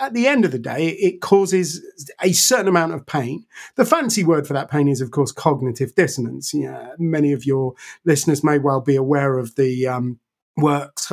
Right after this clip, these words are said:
of a certain psychologist called Festinger, who coined the term cognitive dissonance. But it's just having these two opposing ideas and the discomfort that it causes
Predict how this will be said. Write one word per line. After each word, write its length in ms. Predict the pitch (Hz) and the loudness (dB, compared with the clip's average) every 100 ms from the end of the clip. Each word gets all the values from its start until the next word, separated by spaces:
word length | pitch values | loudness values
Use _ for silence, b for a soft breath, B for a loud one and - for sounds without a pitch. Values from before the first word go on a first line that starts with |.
| - | -2
of 360 | 190 151 143 - | 0 2 -2 -2
a 300 | 151 147 143 143 B B | 0 2 0 -6 B B
certain 300 | - 214 170 | 0 2 2
psychologist 580 | 175 147 160 147 135 - | 0 2 2 2 0 -4
called 160 | 131 | -6
Festinger, 800 | - 156 - 143 135 123 131 131 | 0 0 0 -2 -2 0 0 -2
who 340 | 113 127 123 117 | -2 -2 -4 -8
coined 420 | - 185 170 147 - | 0 2 2 0 -2
the 80 | 147 | -4
term 520 | - 139 123 127 117 - | -2 -2 -2 -4 -6 -4
cognitive 540 | - 170 151 143 139 | 0 0 0 0 0
dissonance. 420 | - 190 147 127 - | 2 0 0 -4 -2
But 160 | 208 | 0
it's 140 | 214 - | 0 0
just 220 | 247 - B - | -2 -2 B -2
having 300 | 220 208 196 | 0 2 2
these 180 | 185 - | 0 0
two 180 | 269 240 | 2 2
opposing 480 | 220 175 151 151 | 2 2 2 2
ideas 460 | 143 139 135 135 131 | 2 2 2 0 0
and 140 | 127 | -2
the 40 | 127 | 0
discomfort 680 | 160 143 - 139 135 143 139 | 0 -2 0 -2 -2 -12 -16
that 140 | 131 | -16
it 160 | - - | -20 -8
causes 500 | 139 131 120 120 | -4 -4 -4 -6